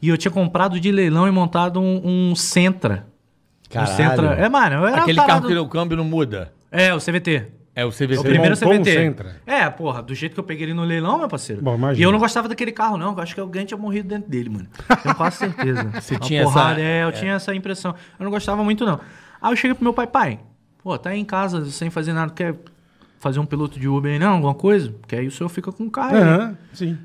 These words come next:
Speaker 1: Que eu vou
Speaker 3: Ainda
Speaker 1: meter
Speaker 3: ganha
Speaker 1: o
Speaker 3: um
Speaker 1: pé,
Speaker 3: troco,
Speaker 1: vou pra
Speaker 3: tal.
Speaker 1: São Paulo." "Não, quero não. Trabalhei minha vida inteira.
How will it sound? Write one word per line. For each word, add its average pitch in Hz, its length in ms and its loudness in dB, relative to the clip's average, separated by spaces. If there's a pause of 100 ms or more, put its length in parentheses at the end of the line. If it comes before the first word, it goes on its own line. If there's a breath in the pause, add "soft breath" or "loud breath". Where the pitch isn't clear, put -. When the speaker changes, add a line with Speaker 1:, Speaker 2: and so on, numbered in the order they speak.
(100)
Speaker 1:
Que - 80 -10
eu 117 100 -4
vou 123 440 -4
Speaker 3:
Ainda 143 180 2
Speaker 1:
meter 143 80 0
Speaker 3:
ganha 160 160 6
Speaker 1:
o - 40 6
Speaker 3:
um - 40 4
Speaker 1:
pé, 226 80 2
Speaker 3:
troco, 226 340 4
Speaker 1:
vou 190 100 0
pra 190 120 -4
Speaker 3:
tal. 220 100 -2
Speaker 1:
São 226 140 -6
Paulo." 175 440 -8 (300)
"Não, 247 260 -2
quero 214 220 2
não. 269 240 2
Trabalhei 208 320 2
minha 220 100 4
vida 196 180 0
inteira. 349 380 2